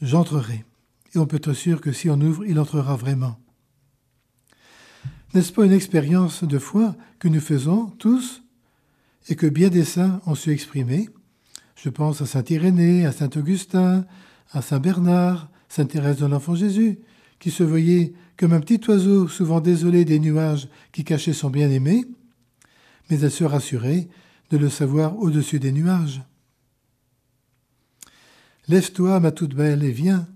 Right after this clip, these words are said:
Jésus dira à la petite fille de Jaïr dans l'Évangile, « Viens, sors de la mort,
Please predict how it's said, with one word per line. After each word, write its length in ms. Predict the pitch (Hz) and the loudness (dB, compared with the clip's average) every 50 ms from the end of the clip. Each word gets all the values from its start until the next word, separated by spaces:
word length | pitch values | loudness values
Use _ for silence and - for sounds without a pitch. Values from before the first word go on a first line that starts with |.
| - _ _ _ _ _ _ _ _ _ _ _ _ _ _ _ _ _ _ _ _ _ - | -20 _ _ _ _ _ _ _ _ _ _ _ _ _ _ _ _ _ _ _ _ _ -4
Jésus 520 | 156 185 202 180 214 226 220 208 190 - - _ _ _ - | 0 0 2 2 4 4 4 2 0 -2 -6 _ _ _ 0
dira 500 | 160 190 190 185 202 202 190 185 175 - - _ _ _ _ _ _ _ _ _ _ _ _ _ _ _ _ _ _ _ _ _ _ _ _ - 240 240 240 247 240 220 - _ | 2 2 2 4 2 0 0 -2 -6 -12 -20 _ _ _ _ _ _ _ _ _ _ _ _ _ _ _ _ _ _ _ _ _ _ _ _ -20 -20 -20 -20 -20 -20 -20 -18 _
à 80 | - 165 | -2 0
la 100 | 170 170 | 0 2
petite 340 | 175 196 - - 202 180 - | 0 -2 -2 0 -2 -4 0
fille 240 | - 220 214 196 165 | 0 2 2 2 4
de 120 | 151 151 | 2 2
Jaïr 580 | 143 127 151 143 151 160 156 151 147 - 120 117 - _ _ _ - | 2 2 2 2 2 2 2 0 0 -2 -6 -12 -18 _ _ _ -6
dans 100 | 143 135 | -4 -2
l'Évangile, « 680 | 135 135 120 135 139 127 120 135 135 135 131 127 123 - _ _ _ _ _ _ _ _ _ _ _ _ _ _ - | -2 -4 -4 -4 -4 -4 -4 -4 -4 -4 -4 -6 -10 -14 _ _ _ _ _ _ _ _ _ _ _ _ _ _ -6
Viens, 360 | 143 143 170 170 160 147 127 | 0 2 4 4 4 2 0
sors 280 | - - 196 190 170 | 0 2 2 2 2
de 80 | 151 151 | 2 2
la 140 | 139 135 131 | 2 2 0
mort, 460 | 127 131 127 123 123 120 113 - | -2 -4 -4 -6 -6 -10 -12 -18